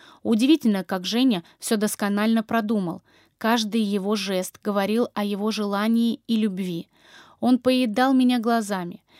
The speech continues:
Было неловко, но я подыгрывала как могла. Убедившись, что именинник не сводит своего взгляда от нашего столика, отсалютировала ему бокалом и сама положила голову на плечо мужа.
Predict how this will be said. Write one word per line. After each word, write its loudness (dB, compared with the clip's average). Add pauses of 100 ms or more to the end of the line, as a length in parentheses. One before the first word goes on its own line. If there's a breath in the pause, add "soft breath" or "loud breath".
(160 soft breath)
Было 2
неловко, 2 (240 soft breath)
но 0
я 4
подыгрывала 0
как -6
могла. -8 (440 soft breath)
Убедившись, 2
что 0
именинник 4
не 0
сводит -2
своего -2
взгляда -2
от -6
нашего -2
столика, -2 (360 soft breath)
отсалютировала 2
ему 2
бокалом 0 (200 loud breath)
и 2
сама 2
положила 0
голову 0
на 2
плечо -4
мужа. -2